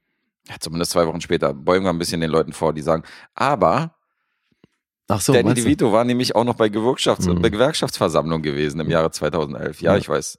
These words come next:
Speaker 2: Ist klar.
Speaker 1: Belehrung, Belehrung.
Speaker 2: Ja, ja, nee, also, ähm, wer da ein Problem mit hat, ja, dann, der darf uns gerne aufklären.
Speaker 1: Habt ihr Probleme oder was? Habt ihr Probleme? Dann
Speaker 2: Habt ihr ein
Speaker 1: klärt uns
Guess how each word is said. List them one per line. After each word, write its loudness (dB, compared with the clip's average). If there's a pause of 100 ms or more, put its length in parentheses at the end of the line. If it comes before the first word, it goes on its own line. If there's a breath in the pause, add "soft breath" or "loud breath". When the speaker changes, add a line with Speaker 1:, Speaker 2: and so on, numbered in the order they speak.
Speaker 2:
Ist -6
klar. -2 (2750 loud breath)
Speaker 1:
Belehrung, 6
Belehrung. 4
Speaker 2:
Ja, 4
ja, 4
nee, 4
also, 4
ähm, 4 (480)
wer -2
da -4
ein -4
Problem 4
mit 6
hat, 4
ja, 6
dann, 4
der 4
darf 2
uns 0
gerne 2 (220)
aufklären. -4 (100)
Speaker 1:
Habt -2
ihr 2
Probleme 4
oder 4
was? -6 (120)
Habt -2
ihr 2
Probleme? 0
Dann 0
Speaker 2:
Habt -2
ihr 0
ein 2
Speaker 1:
klärt 4
uns 2